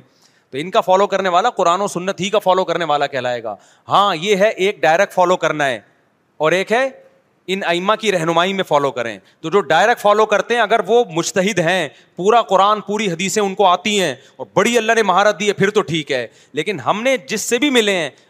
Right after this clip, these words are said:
ہمیں اندازہ ہوا کہ ان کو صرف اپنے مطلب کی حدیثیں آتی ہیں، اپنے مخالف والی حدیثیں آتی نہیں ہیں۔ بس ان کے پاس ایک ہوتا ہے، اپنے مخالف کی حدیث کو ضعیف بول دو، اپنی والی کو کیا کہہ دو؟ صحیح ہے۔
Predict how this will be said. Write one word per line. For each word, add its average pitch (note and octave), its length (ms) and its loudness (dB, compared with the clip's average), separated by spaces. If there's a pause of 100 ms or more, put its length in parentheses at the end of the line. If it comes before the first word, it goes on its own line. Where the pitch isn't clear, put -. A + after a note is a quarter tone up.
ہمیں F#3+ 180 0
اندازہ F#3+ 340 0
ہوا A3 200 2
کہ A3 140 -6
ان G3 80 -6
کو G3 100 -2
صرف G3+ 240 -4
اپنے G3+ 180 -4
مطلب F#3+ 320 -4
کی E3 100 -4
حدیثیں E3+ 280 -4
آتی G3 320 -2
ہیں، A3 100 -6 (300)
اپنے F#3+ 240 -2
مخالف F3+ 420 0
والی F3+ 240 -2
حدیثیں F3 460 -2 (1120)
آتی E3+ 300 0
نہیں A#2+ 200 -6
ہیں۔ F#2 60 -14
بس C#3 160 -8
ان F#3 60 -8
کے F3 60 -4
پاس F#3+ 220 2
ایک G3+ 140 4
ہوتا G3 200 0
ہے، A#3 60 4
اپنے A3 180 -4
مخالف F#3 380 -2
کی G3+ 80 -4
حدیث F3+ 200 -6
کو E3+ 100 -2
ضعیف E3+ 240 -4
بول G#3 240 2
دو، A#3 140 4 (240)
اپنی G3 240 -2
والی G3 200 2
کو G3+ 120 2
کیا A3 160 0
کہہ G3+ 100 2
دو؟ D#3+ 180 -2 (400)
صحیح B2 260 -8
ہے۔ - 240 -20